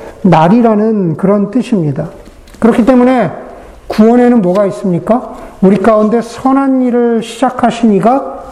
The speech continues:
예수 그리스도의 날에 이루실 것이다. 구원은 과거,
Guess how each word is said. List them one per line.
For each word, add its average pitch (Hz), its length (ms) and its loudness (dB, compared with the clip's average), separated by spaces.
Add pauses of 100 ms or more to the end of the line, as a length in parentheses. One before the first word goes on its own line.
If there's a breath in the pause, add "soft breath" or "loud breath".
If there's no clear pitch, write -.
(640 loud breath)
예수 220 320 2
그리스도의 226 480 2
날에 202 440 0
이루실 196 400 -2
것이다. 214 540 0 (460 loud breath)
구원은 220 600 2 (580 loud breath)
과거, 185 880 0